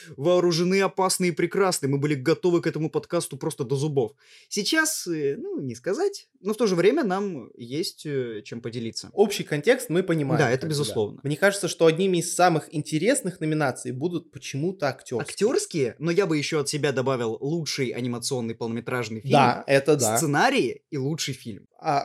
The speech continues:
Speaker 2: остальное как будто, блин, там непонятно, но при этом вот я в группе проводил голосование, и я писал прямо, что вот практически в каждом посте, что ошибиться с выбором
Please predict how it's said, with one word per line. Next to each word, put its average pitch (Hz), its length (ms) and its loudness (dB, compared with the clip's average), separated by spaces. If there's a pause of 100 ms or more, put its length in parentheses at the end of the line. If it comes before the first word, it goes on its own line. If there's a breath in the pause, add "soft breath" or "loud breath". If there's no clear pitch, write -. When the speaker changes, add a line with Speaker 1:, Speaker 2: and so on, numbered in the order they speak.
Speaker 2:
остальное 202 500 2
как 156 220 -2
будто, 185 220 -6
блин, 165 360 -2
там - 180 2
непонятно, 180 520 0
но 160 100 2
при 165 160 2
этом 208 300 2 (100)
вот 165 260 -2 (200)
я 165 180 6
в 151 100 0
группе 175 260 0
проводил 143 380 0
голосование, 143 680 2
и - 80 -8
я 151 240 6 (220)
писал 135 380 2
прямо, 120 240 -2
что 135 240 -6
вот 127 180 -4
практически 135 440 -8
в - 60 -18
каждом 147 300 0
посте, - 380 -6 (100)
что - 460 -4 (460)
ошибиться 160 760 0
с - 120 -4
выбором 131 460 0